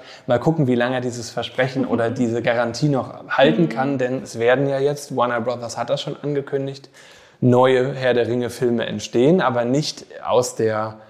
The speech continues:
Speaker 1: es sollen keine Remakes werden, sondern eben die Geschichte erweitern und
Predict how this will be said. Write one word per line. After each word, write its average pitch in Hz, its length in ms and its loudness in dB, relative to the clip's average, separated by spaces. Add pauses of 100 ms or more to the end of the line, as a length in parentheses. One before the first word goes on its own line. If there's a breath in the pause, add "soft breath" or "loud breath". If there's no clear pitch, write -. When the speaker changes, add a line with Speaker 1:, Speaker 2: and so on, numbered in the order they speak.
(120)
Speaker 1:
es - 100 -16
sollen 127 440 2
keine 131 280 0
Remakes 180 380 4
werden, 127 260 0
sondern 120 320 -6
eben 117 340 -4
die 107 380 -8 (240 loud breath)
Geschichte - 400 0
erweitern 135 680 0
und 113 480 -8